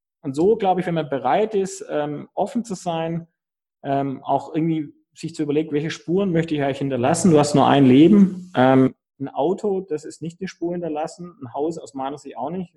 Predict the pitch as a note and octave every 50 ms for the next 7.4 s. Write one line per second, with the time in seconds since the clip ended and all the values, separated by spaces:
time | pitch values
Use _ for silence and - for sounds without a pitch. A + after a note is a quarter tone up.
0 | _ - C#3 C3+ C3+ C3 C3 _ _ _ _ _ _ _ _ _ _ _ _ -
1 | - E3+ G#3 A#3+ B3 G3+ D3 C3+ C#3 D#3 F3+ A3 A3+ G3 - - - D3+ C#3+ D#3
2 | D3 - - - C#3+ D#3+ E3 F3+ G3 - - E3+ D#3 E3+ F3+ F3+ E3 E3 E3 E3
3 | - D#3+ D#3 E3 - F#3 D#3+ D#3+ - - D#3+ D3+ - - C3 C3+ C#3+ E3+ F#3 F3+
4 | D3+ C3+ A#2 A2+ A#2 - A#2+ A#2 C#3+ - - D#3+ D3 D3+ C#3 D3 C3+ - C#3+ D3
5 | D#3 D#3+ E3 - D3 C#3+ - - C#3+ C#3 - D#3+ - D#3+ C#3 B2 B2 B2 B2 B2+
6 | D3+ E3+ F3+ D#3+ C#3 B2+ C3+ C#3+ C#3+ - C#3+ C#3 - - D3 - - - C3 B2+
7 | - - C4+ - - - _